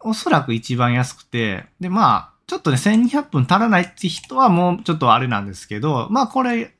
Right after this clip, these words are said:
なら安いかなと思います。で、ブリューはやっぱりね、精度がわ-、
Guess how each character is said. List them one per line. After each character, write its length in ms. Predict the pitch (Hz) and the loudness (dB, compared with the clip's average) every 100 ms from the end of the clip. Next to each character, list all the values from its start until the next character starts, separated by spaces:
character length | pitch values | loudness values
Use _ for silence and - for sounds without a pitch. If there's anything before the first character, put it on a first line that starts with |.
| - | -2
な 120 | 254 | 2
ら 80 | 147 | 4
安 240 | 127 131 | 2 0
い 80 | 104 | -4
か 100 | 110 | -2
な 140 | 110 | -4
と 200 | 110 - - _ _ _ _ _ | -4 -10 -20 _ _ _ _ _
思 200 | - 139 | -6 0
い 40 | 127 | 0
ま 140 | 110 | 0
す。 140 | - 208 | -2 0
で、 60 | |
ブ 240 | 185 165 254 | 0 2 2
リ 80 | |
ュ 120 | 392 359 | 2 2
ー 60 | |
は 140 | 143 113 | 2 -2
や 80 | 107 | -4
っ 80 | |
ぱ 140 | - 156 | 0 0
り 100 | 120 | 0
ね、 100 | 117 | -4
精 260 | - 330 262 | -2 2 2
度 100 | 110 | 2
が 120 | 101 | 0
わ-、 380 | 139 160 190 | 2 2 0